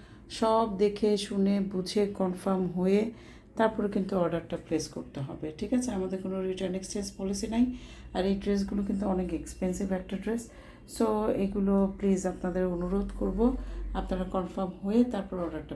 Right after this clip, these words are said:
প্লেস করবেন। বাকি পার্টগুলো দেখাচ্ছি। এই ড্রেসটা কন্ট্রাস্ট ওড়না দিয়ে করা। সালোয়ার এ-, এগুলো দেখাচ্ছি।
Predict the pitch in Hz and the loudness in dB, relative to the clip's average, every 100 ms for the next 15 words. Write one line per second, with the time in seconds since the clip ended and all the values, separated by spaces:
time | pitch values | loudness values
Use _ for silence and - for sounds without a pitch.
0 | 139 143 139 - - - - - - - | -6 -4 -4 -8 -10 -10 -12 -14 -16 -18
1 | - - - - - - 196 196 202 196 | -20 -20 -20 -20 -18 -2 2 2 0 -2
2 | 175 160 160 170 170 139 135 156 - - | 0 0 0 -6 -4 -4 -4 -8 -12 -14
3 | - - - - - - - - - - | -16 -20 -20 -20 -20 -20 -20 -20 -10 -4
4 | 208 240 226 - 262 - - 202 196 - | 0 2 2 2 0 0 0 -2 -2 0
5 | 220 220 - - 180 185 185 175 196 196 | 0 -2 -4 -2 0 0 -2 -2 0 0
6 | 220 - - - - - - - 175 165 | -2 -4 -12 -20 -20 -20 -6 2 4 4
7 | 180 311 - - - - - - - - | 2 -2 -8 -20 -20 -20 -20 -20 -20 -20
8 | - - - - - - - - - - | -20 -20 -20 -20 -20 -20 -20 -16 -8 -2
9 | 196 190 196 196 202 214 190 190 185 170 | -2 0 0 0 0 0 0 0 -2 -4
10 | 175 185 170 170 196 - - - - | -4 -2 -2 -6 -8 -10 -2 0 0